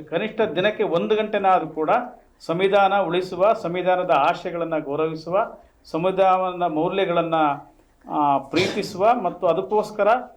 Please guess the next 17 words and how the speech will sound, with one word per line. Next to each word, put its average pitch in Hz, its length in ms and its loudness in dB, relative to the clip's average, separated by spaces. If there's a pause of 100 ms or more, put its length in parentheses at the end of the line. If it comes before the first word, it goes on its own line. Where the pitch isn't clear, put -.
(340)
ಆ, 160 80 -6
ಕ್ರಿಯೆಗಿಳಿಯುವಂಥ 170 1000 -2
ಒಂದು 151 300 -4
ಪಡೆಯನ್ನ, 143 520 -6 (400)
ಆ, 131 340 -10
ತಂಡವನ್ನ 147 440 -6
ಕಟ್ಟಲಾಗ್ತಿದೆ. 135 880 -6 (360)
ಆ, 143 340 0
ಹಾಗಾಗಿ 185 600 0 (720)
ಜನವರಿ 190 320 2
ಇಪ್ಪತ್ತಾರರಿಂದ 208 800 2 (360)
ಏಪ್ರಿಲ್ 180 300 -6
ಇಪ್ಪತ್ತಾರರವರೆಗೂ 170 800 2
ಅಂತ 151 220 -2
ಅನ್ಕೊಂಡು 147 320 -6
ಏಪ್ರಿಲ್ 165 420 -4
ಇಪ್ಪತ್ತಾರಕ್ಕೆ 170 840 -2